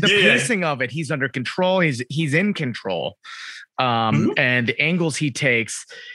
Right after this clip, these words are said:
Speaker 1: you know, he's not going to take his body forward into a guy. He's taking his
Speaker 2: Yeah.
Speaker 1: body past a guy and
Speaker 2: Yeah.
Speaker 1: blocking with a swipe,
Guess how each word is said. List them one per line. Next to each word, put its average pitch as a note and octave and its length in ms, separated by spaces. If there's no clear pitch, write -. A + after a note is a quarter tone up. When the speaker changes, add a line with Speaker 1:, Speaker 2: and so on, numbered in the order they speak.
Speaker 1:
you C#3 140
know, A#2+ 380
he's C#3+ 340
not E3+ 260
going C#3 260
to C3 140
take D3 240
his B2+ 160
body C3 320
forward C3+ 640
into F3 440
a B2 60
guy. G2+ 400
He's F3 180
taking D3+ 320
his C3+ 140
Speaker 2:
Yeah. C3+ 80
Speaker 1:
body A#2+ 300
past C3+ 600
a B2 100
guy F2+ 500
and B2+ 200
Speaker 2:
Yeah. A#2 240
Speaker 1:
blocking B2+ 680
with C3+ 200
a B2+ 40
swipe, E3 520